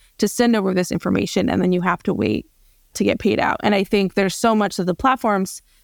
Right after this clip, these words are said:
um, can do by partnering with someone or just being really communicative up front of,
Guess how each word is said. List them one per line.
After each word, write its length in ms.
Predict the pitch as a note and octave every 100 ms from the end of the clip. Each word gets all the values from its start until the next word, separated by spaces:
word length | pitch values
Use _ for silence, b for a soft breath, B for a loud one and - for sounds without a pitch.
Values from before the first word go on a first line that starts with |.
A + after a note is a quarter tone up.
| _
um, 440 | - F#3+ - F#3 F#3+
can 240 | - A3
do 320 | F#3+ F#3 F#3 F3
by 180 | F#3+
partnering 500 | F3 - A3 G#3 G3+
with 120 | G3 F3
someone 480 | G3 F#3+ F#3 F3+
or 420 | - F#3 F#3 F3+ F#3
just 320 | F#3+ F3 - _ _
being 260 | A3 G#3+ G#3
really 180 | G3 F#3
communicative 680 | G#3 F#3+ F#3+ F#3+ F3+ F#3 F3+
up 220 | - -
front 340 | - F#3 - b b b -
of, 260 | F#3+ F3+